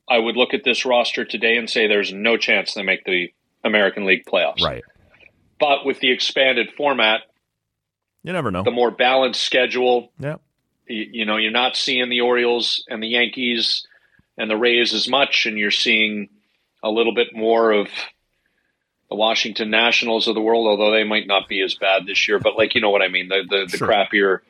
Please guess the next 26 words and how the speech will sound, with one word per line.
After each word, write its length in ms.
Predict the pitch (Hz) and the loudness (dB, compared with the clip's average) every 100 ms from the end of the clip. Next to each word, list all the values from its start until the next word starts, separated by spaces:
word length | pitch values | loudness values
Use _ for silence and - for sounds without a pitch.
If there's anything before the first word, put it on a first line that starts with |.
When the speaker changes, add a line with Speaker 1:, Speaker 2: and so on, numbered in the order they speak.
| _ | _
Speaker 2:
Yep. 160 | 127 147 - - _ _ _ _ - | -8 -8 -8 -20 _ _ _ _ -2
Speaker 1:
Teams, 480 | 226 240 143 139 - | 0 2 0 -2 0
uh, 180 | 165 165 | 0 0
it's, 760 | 170 185 165 - - - - - _ - _ _ _ _ _ _ _ _ 135 - - | -4 -2 -4 -2 -2 -2 -2 -6 _ -20 _ _ _ _ _ _ _ _ _ -20 -2
but 420 | 131 127 - - - | 0 0 -2 -8 -6
health 380 | - 165 143 | 0 0 2
is, 160 | 139 117 | 2 0
health 500 | - 131 120 170 170 | -2 -2 0 0 2
in 80 | 143 | -2
the 80 | 120 | 0
rotation 600 | 110 104 113 104 - 104 | -2 0 0 2 0 -2
is, 260 | 101 92 - | -6 -4 -6
is 200 | 120 101 | -4 -4
gonna 220 | - 110 104 | -2 -2 -2
be 160 | 104 | -4
huge, 440 | 92 110 113 117 104 | 0 0 2 0 -2
and 260 | 98 98 92 | -4 -8 0
where 220 | 113 120 | 4 6
are 40 | |
the 80 | 110 | 4
hits 240 | 104 101 - | 2 0 -2
coming 260 | 95 78 - | -4 -6 -18
from? 120 | 76 - _ _ - | -20 -20 _ _ -8
Speaker 2:
Yeah. 220 | 92 120 101 | -2 -2 -4
Speaker 1:
You 120 | 92 | -8
know? 280 | 90 92 90 | -6 -4 -6